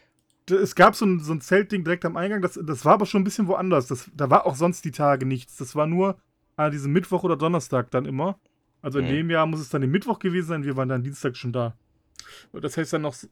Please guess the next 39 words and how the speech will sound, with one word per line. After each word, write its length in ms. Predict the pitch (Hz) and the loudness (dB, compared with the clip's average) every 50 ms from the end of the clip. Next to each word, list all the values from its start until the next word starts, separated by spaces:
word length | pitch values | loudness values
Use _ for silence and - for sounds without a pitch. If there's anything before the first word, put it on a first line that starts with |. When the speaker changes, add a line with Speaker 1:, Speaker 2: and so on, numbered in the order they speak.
| _ _ | _ _
Speaker 1:
voll 200 | - - 156 156 | -8 -6 -6 -6
betrinken. 360 | 147 127 - 208 202 - 165 | -6 -8 -8 -10 -8 -4 -4
Wir 80 | 147 | -4
sind 140 | 139 180 196 | -4 0 0
dann, 180 | 220 202 185 - _ _ | 0 0 -2 -4 _ _
aber 200 | 151 143 147 131 | -2 -2 0 -2
was 140 | 147 135 - | -4 -4 -4
ich 200 | 247 202 - _ _ _ | -6 -8 -8 _ _ _
crazy 360 | - - 165 185 185 151 135 | -2 2 4 4 4 4 0
fand, 200 | - - 127 123 | -4 -2 -2 -2
das 120 | 123 - | -2 -4
werde 120 | 185 185 185 | -4 -2 -2
ich 40 | - | -2
auch 40 | 127 | -2
nie 180 | 127 156 196 208 | 0 0 0 2
vergessen. 580 | - 208 180 165 165 156 - - 135 156 170 - _ - - _ _ _ _ _ _ _ _ _ _ _ _ _ _ _ _ _ _ _ - - - | 4 2 2 2 0 -4 -2 -4 -8 -8 -8 -12 _ -20 -20 _ _ _ _ _ _ _ _ _ _ _ _ _ _ _ _ _ _ _ -20 -6 -4
Deswegen 280 | 156 123 - 147 135 | -4 -2 -2 -4 -2
wollte 140 | 131 143 139 | -2 -2 -4
ich 80 | 131 156 | -4 -8
auch 40 | 139 | -6
das 220 | - 127 123 - | -6 -8 -8 -10
vorher 320 | - _ - 165 151 135 131 | -18 _ -8 -6 -4 -4 -8
erzählen. 460 | - - - - 143 139 147 170 175 _ _ _ _ _ _ _ _ _ _ _ _ | -8 -14 -16 -12 -12 -12 -12 -12 -16 _ _ _ _ _ _ _ _ _ _ _ _
Als 200 | - 160 165 - | -4 -4 -4 0
wir 80 | - 202 | 0 2
dann 140 | 165 139 123 | 2 2 0
donnerstags, 600 | 135 151 196 214 202 - - 131 135 - _ - | 0 -2 -2 -2 -4 -4 -4 -4 -4 -4 _ -6
weil 80 | 127 | -6
das 200 | 120 123 - - | -6 -6 -8 -6
war 60 | 127 127 | -6 -6
ja 60 | 127 | -4
dann 180 | 120 127 120 117 | -4 -6 -8 -6
Donnerstag, 340 | 139 127 123 127 143 131 - | -6 -8 -8 -10 -12 -16 -12
Freitag, 320 | - 139 123 123 123 - | -10 -10 -8 -8 -10 -10
Samstag, 420 | - 135 135 127 - - 131 - | -8 -10 -10 -8 -10 -14 -16 -16
Sonntag, 460 | - - 143 143 143 185 196 196 196 _ _ _ _ _ _ _ - - _ | -10 -6 -6 -6 -2 -2 -4 -4 -4 _ _ _ _ _ _ _ -20 -16 _
das 140 | - 139 131 | -6 -6 -4
erste 340 | - 165 180 190 - - 180 | 2 2 2 2 2 -2 0
Mal 200 | 175 170 160 | 0 0 0